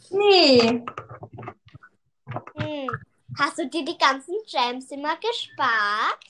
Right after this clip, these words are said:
Speaker 1: Äh, bei eins, <laughs> bei eins Skins außer Raudikal, da hatte ich sie noch übrig. Von Mecha Quo.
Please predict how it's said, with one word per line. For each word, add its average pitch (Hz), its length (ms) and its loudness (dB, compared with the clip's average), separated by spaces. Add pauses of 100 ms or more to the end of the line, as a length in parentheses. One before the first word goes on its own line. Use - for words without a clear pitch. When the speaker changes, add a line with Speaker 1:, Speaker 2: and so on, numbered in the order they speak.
(1120)
Speaker 1:
Äh, 294 360 8 (1400)
bei 294 80 6
eins, 330 480 6 (640)
<laughs> - 260 -20
bei 330 100 6
eins 349 440 8
Skins 370 180 6
außer 330 320 8
Raudikal, 269 600 8
da 254 160 8
hatte 302 120 2
ich 285 100 0
sie 311 100 6
noch 294 180 8
übrig. 233 580 4 (180)
Von 285 180 6
Mecha 285 340 6
Quo. 190 460 2